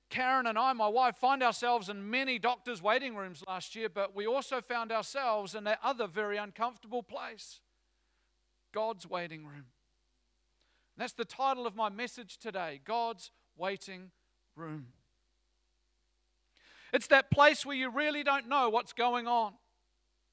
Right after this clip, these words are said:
You sense the presence of the Lord with you. You sense God might be doing something or want to speak to you or show you something, but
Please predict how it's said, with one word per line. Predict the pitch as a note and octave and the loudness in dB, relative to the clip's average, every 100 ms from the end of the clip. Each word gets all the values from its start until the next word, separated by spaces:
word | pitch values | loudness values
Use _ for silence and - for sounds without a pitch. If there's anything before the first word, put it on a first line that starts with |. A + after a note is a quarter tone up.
| _ _ _ _ _ _ _ - | _ _ _ _ _ _ _ -8
You | A3+ | -6
sense | - D#4+ D#4+ D#4+ - _ _ _ - | 0 2 2 0 -12 _ _ _ -16
the | G3 | -2
presence | C#4+ D#4 C#4 A3+ | 2 2 0 -4
of | C4 | 0
the | B3 | 4
Lord | B3 C#4 A#3 | 8 8 8
with | B3+ A#3 | 4 2
you. | C4 | 0
You | A#3 A#3 | -2 0
sense | D#4+ D4+ G#3+ | 0 0 -2
God | - C#4+ D4 | 6 8 10
might | C4+ C4+ | 8 6
be | A#3 | 4
doing | G3 C#4 D4 C4 | 0 2 2 2
something | - B3+ B3 A#3+ | 0 0 0 -2
or | A3+ | 2
want | B3 B3+ | 2 2
to | A#3 | 0
speak | - C#4+ D4 | -2 0 0
to | - | -4
you | B3+ B3 | -6 0
or | A3+ | 2
show | - C4+ C#4+ | 4 6 6
you | C4 A#3+ | 6 0
something, | - C#4 G#3+ A#3+ A3 | 0 0 0 -2 0
but | B3+ A#3 | 4 4